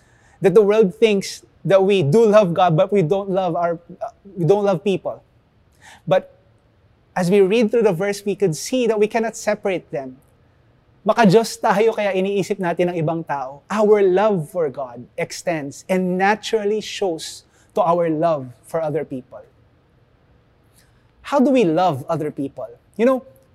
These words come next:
the word love is a word that has many meanings. Depending on your experience, your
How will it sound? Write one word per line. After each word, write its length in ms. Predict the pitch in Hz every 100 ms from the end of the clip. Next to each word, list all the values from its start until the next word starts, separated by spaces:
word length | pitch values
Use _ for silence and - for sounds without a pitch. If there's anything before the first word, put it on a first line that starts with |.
| -
the 80 | 214
word 160 | 277 165
love 400 | 151 202 294 156 -
is 160 | 233
a 80 | 220
word 320 | 196 214 220
that 80 | 214
has 240 | 220 165
many 400 | 170 185 196 190
meanings. 640 | 170 165 147 123 113 - - _ _ _ -
Depending 480 | 151 - 226 226 220
on 80 |
your 160 | 208 202
experience, 720 | - - 190 185 185 180 -
your 400 | 180 175 175 156